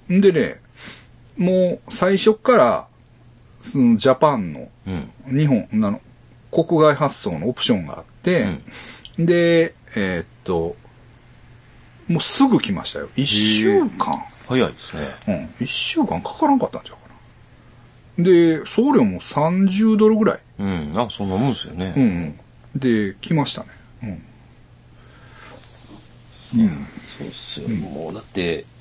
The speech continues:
Speaker 2: 新幹線だって、
Speaker 1: うん。
Speaker 2: 自由席ずっと取ってましたけど、
Speaker 1: うん。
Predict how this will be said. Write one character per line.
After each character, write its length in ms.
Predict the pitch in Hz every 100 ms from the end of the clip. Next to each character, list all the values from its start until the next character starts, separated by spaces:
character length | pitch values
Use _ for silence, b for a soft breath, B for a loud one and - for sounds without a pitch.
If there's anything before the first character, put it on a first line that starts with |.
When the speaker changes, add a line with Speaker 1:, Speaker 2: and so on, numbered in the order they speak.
| - -
Speaker 2:
新 320 | - - 123 123
幹 380 | 117 180 190 170
線 280 | 113 92
だ 100 | 85
っ 40 | 80
て、 480 | _ - 76 69 -
Speaker 1:
う 40 | 104
ん。 140 | 80 - - - - -
Speaker 2:
自 240 | - 98 143
由 220 | 190 170
席 340 | - 95 -
ず 140 | 78 95
っ 20 |
と 140 | -
取 120 | 98 78
っ 40 |
て 60 | -
ま 140 | 90
し 80 | -
た 60 |
け 100 | 78
ど、 180 | - -
Speaker 1:
う 100 | -
ん。 120 | 101